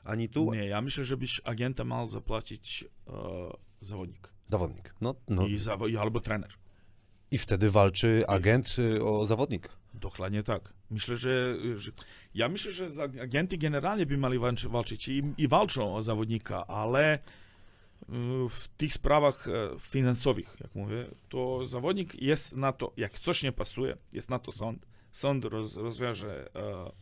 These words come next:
Speaker 2: nie ma, nie ma kto dla kogo mieć, e, pretensje.
Speaker 1: Mhm.
Speaker 2: Czyli ty kiedyś słuchałeś, że ja mówiłem gdzieś, że mnie zastał wis jakieś kasy? Nie.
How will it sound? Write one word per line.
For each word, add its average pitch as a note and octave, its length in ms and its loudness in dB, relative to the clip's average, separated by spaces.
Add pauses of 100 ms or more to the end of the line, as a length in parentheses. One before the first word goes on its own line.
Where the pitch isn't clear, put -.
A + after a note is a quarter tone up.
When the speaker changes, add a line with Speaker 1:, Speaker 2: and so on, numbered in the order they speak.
(600)
Speaker 2:
nie C#3+ 100 0
ma, E3+ 140 2
nie D#3 160 0
ma E3+ 180 2 (360)
kto E3 280 8
dla C3+ 140 6
kogo C#3+ 300 6
mieć, C#3+ 420 4
e, A#2+ 140 4
pretensje. G2+ 520 4 (460)
Speaker 1:
Mhm. F#2+ 360 -4 (340)
Speaker 2:
Czyli D3+ 260 6
ty - 240 2
kiedyś F3 280 4
słuchałeś, D3+ 480 4
że C3 260 4
ja C#3 360 6
mówiłem B2+ 460 2
gdzieś, B2 360 2
że A2+ 200 -2
mnie B2+ 360 -2
zastał A#2+ 480 -4
wis G#2+ 240 -8
jakieś F#2+ 320 -12
kasy? - 260 -14 (2250)
Nie. G2 400 -4